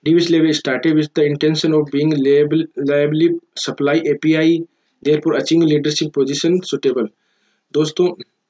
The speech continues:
इसके बाद इसमें टेन ये Divi's Lab global leader in the more than ten generic A P I,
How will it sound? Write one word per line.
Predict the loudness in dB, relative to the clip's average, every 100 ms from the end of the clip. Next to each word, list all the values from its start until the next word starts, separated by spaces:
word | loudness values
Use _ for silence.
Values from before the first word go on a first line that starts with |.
| _
इसके | -10 -2 0
बाद | 0 0
इसमें | -2 -2 -2 -2 -6 _ -4
टेन | 0 2
ये | 2 0 -4 -14
Divi's | -4 0 0 0
Lab | -2 -2
global | 0 0 2 2
leader | 2 0 -4 -8 -6
in | -4 -2
the | -4 -4
more | -2 0
than | 0 -2 -4 -2
ten | 0 2
generic | 0 0 -2 -2
A | -2
P | 0
I, | -2